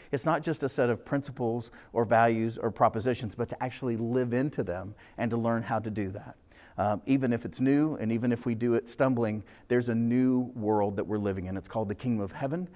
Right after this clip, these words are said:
It's where what God wants done is done, and it's available to you right now, and it goes on forever. And one day we'll get to see it, um, in its perfection. And, uh, we'll get to be at a place where we sit at the Lord's table,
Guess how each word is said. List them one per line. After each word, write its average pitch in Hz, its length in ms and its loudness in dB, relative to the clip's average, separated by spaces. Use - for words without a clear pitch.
It's - 160 -6
where 110 100 0
what 104 200 -2
God 104 240 2
wants 107 200 -6
done 107 200 -2
is 101 120 -8
done, 160 380 -4
and 101 100 -4
it's 95 100 -8
available 110 380 -2
to - 180 -6
you 92 260 -2
right 110 280 2
now, 104 320 -2
and 113 120 -2
it 104 120 -6
goes 123 280 -2
on 107 380 -4
forever. - 800 -12
And 98 160 -6
one 139 160 0
day 92 180 -4
we'll 95 140 -6
get 95 180 -8
to 98 100 -16
see 92 220 -8
it, 87 180 -8
um, 92 280 -10
in 117 100 -4
its 98 140 -8
perfection. - 640 -8
And, 85 220 -8
uh, 87 100 -6
we'll 90 140 -4
get 98 240 -8
to 95 200 -6
be 101 220 -6
at 90 60 -4
a 92 40 -6
place 90 340 -8
where 95 100 -6
we 92 80 -6
sit 104 220 -4
at 98 100 -8
the 110 80 -6
Lord's 101 280 -6
table, 123 380 -6